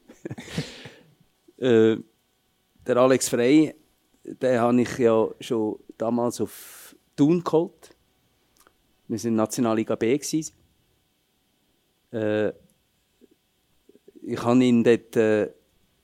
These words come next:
weil er in Basel den Weg nicht gefunden hat, habe ich ihn können übernehmen.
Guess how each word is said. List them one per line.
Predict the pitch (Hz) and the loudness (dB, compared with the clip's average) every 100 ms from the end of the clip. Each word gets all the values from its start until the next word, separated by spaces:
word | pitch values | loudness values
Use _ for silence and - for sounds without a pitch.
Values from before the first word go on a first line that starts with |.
| _ _ - | _ _ -18
weil | 98 120 120 | -4 0 0
er | 117 | 2
in | 113 | 2
Basel | 120 135 143 120 | 2 0 -2 0
den | 117 | 0
Weg | 107 135 - | 0 -2 0
nicht | 135 143 | -2 -2
gefunden | - 156 147 156 127 | -6 -4 -2 -2 -4
hat, | 139 - _ - _ _ _ _ _ _ _ _ | -6 -10 _ -20 _ _ _ _ _ _ _ _
habe | 113 113 | -8 -6
ich | 113 | -4
ihn | 120 117 107 101 | -2 -2 -2 -2
können | 120 113 | -2 0
übernehmen. | 107 107 101 101 139 | 0 -2 -2 -4 -6